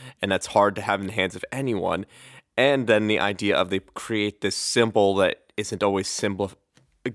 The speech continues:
really symbolizing what they claim it's doing. Um, I was kind of, was kinda thinking when Zemo was bringing that up of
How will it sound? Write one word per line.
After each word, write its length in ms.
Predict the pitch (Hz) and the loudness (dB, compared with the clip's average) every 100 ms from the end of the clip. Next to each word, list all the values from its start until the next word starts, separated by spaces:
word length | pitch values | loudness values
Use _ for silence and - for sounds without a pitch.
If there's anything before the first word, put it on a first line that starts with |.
| - | -10
really 460 | 127 117 113 107 104 | -2 2 4 4 2
symbolizing 840 | - 135 113 107 95 92 87 98 | 0 0 2 4 6 4 2 -2
what 160 | 92 92 | -2 -4
they 100 | 87 | -6
claim 440 | - - 101 90 | -6 -2 0 0
it's 400 | 87 - - - - _ - - - | -4 -6 -8 -8 -14 _ -20 -20 -8
doing. 400 | 113 110 - 64 _ - - - | -2 0 0 -8 _ -20 -20 -4
Um, 380 | 98 101 98 92 - - | 2 2 2 -2 -10 -2
I 160 | 120 | 0
was 200 | 160 151 | 2 0
kind 340 | - - 123 110 | -2 -6 -2 0
of, 140 | 101 - - | -2 -4 -6
was 180 | 113 - | -6 -4
kinda 220 | 110 107 | -4 -2
thinking 320 | 107 101 107 | -4 -4 -4
when 100 | 101 | -4
Zemo 340 | 95 104 104 | -4 -4 -2
was 120 | 95 95 | -4 -4
bringing 260 | 101 98 | -6 -4
that 160 | 95 95 | -2 -2
up 240 | 98 - | -2 -4
of 200 | 98 87 | -8 -8